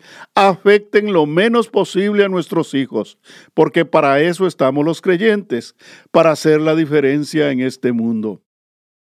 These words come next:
Proverbios treinta doce dice, "Hay generación limpia en su propia opinión,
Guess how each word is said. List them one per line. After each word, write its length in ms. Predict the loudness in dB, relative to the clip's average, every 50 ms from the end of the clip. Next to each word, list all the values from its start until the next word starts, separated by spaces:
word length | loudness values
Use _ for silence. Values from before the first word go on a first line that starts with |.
| _ _ _ _ 2
Proverbios 560 | 4 6 6 6 6 4 4 2 0 0 2
treinta 400 | 2 0 0 0 2 0 2 2
doce 340 | 4 2 0 0 0 0 0
dice, 480 | 0 0 -2 -4 -6 -8 -8 -8 -12 _ _ _ _ -20 _ _
"Hay 240 | -2 0 2 2 2
generación 760 | 2 0 0 2 2 2 2 0 0 0 0 2 2 0 0
limpia 400 | 0 0 0 0 -2 0 0 0
en 80 | 0 -2
su 220 | -2 -4 -4 -2
propia 360 | 0 0 0 0 2 0 0
opinión, 640 | 0 0 0 -2 0 2 2 0 0 -2 -6 -10 -16